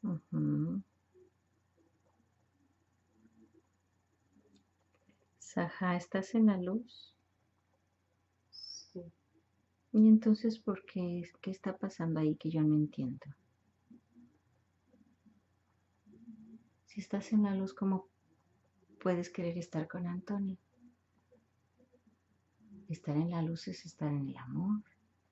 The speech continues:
Speaker 1: es entender y ser parte del uno o parte del todo.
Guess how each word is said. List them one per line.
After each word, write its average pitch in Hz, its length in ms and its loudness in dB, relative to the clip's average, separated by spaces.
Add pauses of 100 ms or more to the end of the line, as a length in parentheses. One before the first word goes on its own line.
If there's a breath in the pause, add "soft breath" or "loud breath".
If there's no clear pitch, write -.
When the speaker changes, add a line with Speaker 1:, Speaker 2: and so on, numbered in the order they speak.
(520)
Speaker 1:
es - 180 -4
entender 160 800 2
y 180 100 -4
ser 170 260 -6
parte 156 540 -4
del 156 220 0
uno 190 340 0
o 156 140 0
parte 143 360 -8
del 143 200 -8
todo. 190 400 -6